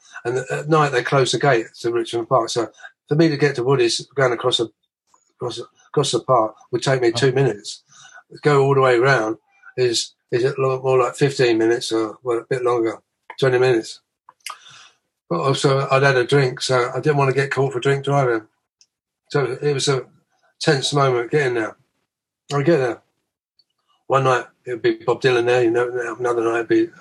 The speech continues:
Speaker 1: Eric Clapton, whatever. This, this particular night was, uh, I, it was just Jagger, Mick Jagger. So we ju-, "Hello, Kenny, how you doing?" "Yeah, great." So we started playing, like, and it's just playing away. And Ronnie was in the control room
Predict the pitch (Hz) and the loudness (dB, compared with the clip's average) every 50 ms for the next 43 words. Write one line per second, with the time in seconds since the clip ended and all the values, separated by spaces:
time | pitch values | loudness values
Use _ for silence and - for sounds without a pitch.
0 | - 156 147 120 117 113 - - 127 127 127 - 117 120 117 123 127 120 110 107 | -6 -2 -2 0 -2 -2 0 0 0 0 0 0 0 0 2 2 2 2 0 0
1 | - _ _ _ _ _ _ _ _ _ _ - 147 139 - - - - 156 143 | -4 _ _ _ _ _ _ _ _ _ _ -2 -2 0 -2 -4 -2 -2 -2 -2
2 | - 151 135 - 156 143 127 123 117 117 117 117 120 127 127 - 135 127 123 113 | -2 -4 -2 0 0 2 2 2 2 2 2 2 0 -2 -2 -6 -6 -4 -4 0
3 | - 131 127 123 - 110 127 123 - _ - 139 139 135 - - 123 127 110 - | 0 0 0 0 -2 -4 -6 -8 -8 _ -2 -2 -2 -2 -4 -6 -6 -8 -8 -10
4 | - _ - - - - - 156 139 123 120 127 120 117 - _ _ _ _ _ | -12 _ -20 -20 -20 -2 0 2 2 2 0 -2 -2 -4 -8 _ _ _ _ _
5 | _ _ _ - 139 135 135 - 143 135 123 113 107 104 - - _ _ _ _ | _ _ _ -4 -4 -2 0 2 2 2 2 0 -2 -4 -8 -14 _ _ _ _
6 | _ _ _ _ _ _ _ _ _ _ _ _ _ _ _ _ _ _ _ _ | _ _ _ _ _ _ _ _ _ _ _ _ _ _ _ _ _ _ _ _
7 | _ _ _ _ _ - - - - - 117 110 104 104 - 139 - - - - | _ _ _ _ _ -20 -20 -10 -4 0 0 0 0 0 -4 -6 -6 -10 -16 -20
8 | - - - 110 104 98 101 98 - 120 120 123 123 127 117 110 101 101 101 - | -20 -14 -10 -8 -8 -8 -6 -2 0 2 4 4 2 2 0 -2 -4 -4 -6 -4
9 | 107 113 117 117 110 110 - 127 113 110 - 117 107 98 - - 120 110 101 101 | -2 0 0 0 -2 -2 -2 -2 -2 -2 -2 -4 -4 -4 -4 -4 -4 -4 -4 -6
10 | - - 104 101 98 104 104 104 104 110 107 104 104 - _ - - - - - | -8 -8 -8 -8 -8 -10 -12 -12 -12 -10 -10 -10 -12 -14 _ -20 -20 -20 -20 -18
11 | - - 113 117 117 - - 131 127 - - - 120 113 107 104 101 107 107 110 | -8 -4 -2 -2 0 0 0 -2 -2 -2 -4 -2 -2 -2 -2 -2 -4 -4 -4 -4
12 | 110 - - _ _ _ - - - 120 120 127 135 139 131 127 117 110 - - | -6 -6 -10 _ _ _ -20 -8 -4 -2 0 2 2 2 4 4 2 2 0 -4
13 | _ _ _ _ _ 123 113 113 143 139 131 123 117 - 123 113 - 143 139 139 | _ _ _ _ _ -6 -2 0 0 0 0 0 -2 -2 -4 -2 0 2 2 4
14 | 127 117 113 110 110 117 113 | 4 4 2 2 0 -2 -6